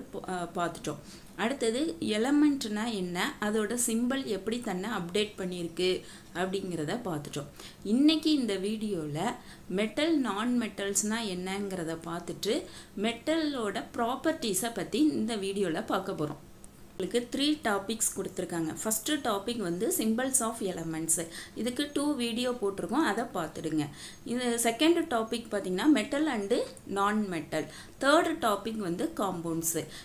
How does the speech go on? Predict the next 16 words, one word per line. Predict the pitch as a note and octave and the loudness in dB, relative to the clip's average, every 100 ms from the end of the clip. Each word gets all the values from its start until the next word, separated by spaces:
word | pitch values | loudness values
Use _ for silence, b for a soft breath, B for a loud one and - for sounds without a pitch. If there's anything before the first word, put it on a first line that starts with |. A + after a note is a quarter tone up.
| B A#3+ | B 0
இதுல | B3 A#3 A#3 | 4 4 4
metal | G#3+ D#4+ E4+ | 4 4 4
and | D4+ C#4 G#3 | 4 2 0
non-metal-க்கு | G#3+ C4 A#3+ G3+ G3 F3+ F3 C#4 | 0 0 0 -2 0 0 2 2
நம்ம | A3 G#3 C#4 A#3 | 2 2 2 2
மூணு | B3+ C#4+ A#3 | 2 2 2
video | A3 A#3 A#3+ A#3 | 0 2 0 -2
போட | F#3 E3+ | -4 -4
போறோம். | D#3 G3+ F#4+ B B | 0 0 0 B B
இந்த | A3 A3+ | 0 2
first | A#3 A#3 - E4+ D4+ | 4 4 4 4 4
video | A#3 A#3+ A#3 | 2 2 0
வந்து | F3+ G#3+ D#4+ | 0 0 2
நம்ம | A3+ C4 A3 | 4 4 2
மெட்டலை | G3 C4+ C#4+ F#3 | 0 0 0 0
பத்தி | E3 | 0